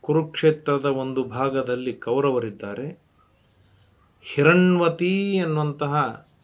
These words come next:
ಮತ್ತೊಂದು ಭಾಗದಲ್ಲಿ, ಆ,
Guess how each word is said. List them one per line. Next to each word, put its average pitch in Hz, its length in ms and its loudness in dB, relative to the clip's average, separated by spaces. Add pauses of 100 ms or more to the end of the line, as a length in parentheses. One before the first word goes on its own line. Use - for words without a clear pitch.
(140)
ಮತ್ತೊಂದು 156 480 -2
ಭಾಗದಲ್ಲಿ, 113 760 -6 (2500)
ಆ, 52 180 -12